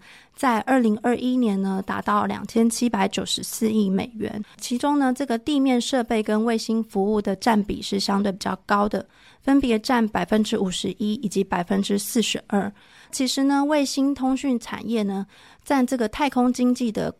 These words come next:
比例呢，其实也是相当大的。那我预期呢，未来太空经济的规模也会持续的成长，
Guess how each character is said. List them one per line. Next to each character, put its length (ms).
比 160
例 200
呢， 160
其 160
实 160
也 80
是 160
相 240
当 200
大 260
的。 120
那 200
我 140
预 160
期 240
呢， 200
未 200
来 320
太 180
空 180
经 160
济 160
的 200
规 200
模 240
也 140
会 220
持 200
续 200
的 140
成 300
长， 220